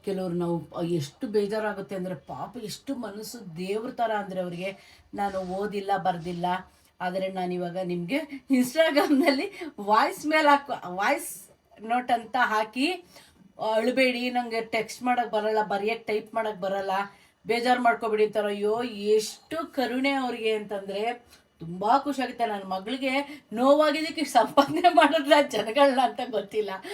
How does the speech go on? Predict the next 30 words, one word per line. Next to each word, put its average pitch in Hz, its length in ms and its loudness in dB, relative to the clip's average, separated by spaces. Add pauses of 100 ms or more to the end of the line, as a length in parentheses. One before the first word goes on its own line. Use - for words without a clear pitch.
(200)
ಮುಂಚೆ, 269 260 0
"ಏ, 277 300 2
ನಿಮ್ 254 180 -2
ಹುಡುಗಿ 254 260 -8
ರಫ್ 226 240 -6
ಆಗಿ 254 140 -2
ಮಾತಾಡ್ತಾಳೆ, 240 500 -4
ಮ-, 220 180 -8
ರಫ್ 202 260 -6
ಆಗಿ 240 120 -8
ಮಾತಾಡ್ತಾಳೆ" 220 520 -6
ಅನ್ನೋರು. 202 360 -6 (340)
ಇವಾಗ 240 340 2
ನನ್ 214 240 -4
ಮಗಳ 190 300 -4
ಮನಸ್ಸಿಗೆ 202 460 -10
ಎಲ್ಲರಿಗೂ 190 420 -8
ಈ 214 220 -16
ರಿಯಾಲಿಟಿ 202 560 -8
ಏನು 180 320 -8
ಅಂತ 175 160 -10
ಗೊತ್ತಾಗ್ತದೆ. 165 1080 -12
ಎಷ್ಟೊಂದ್ 262 600 0
ಜನ 269 220 4
ಫೋನ್ 247 300 -4
ಮಾಡಿ 226 200 0
ಹೇಳ್ತಾರೆ, 196 520 -6 (240)
"ಹುಷಾರಾಗು, 180 580 -4
ಹುಷಾರಾಗು" 156 560 -8
ಅಂತಾರೆ. 139 500 -10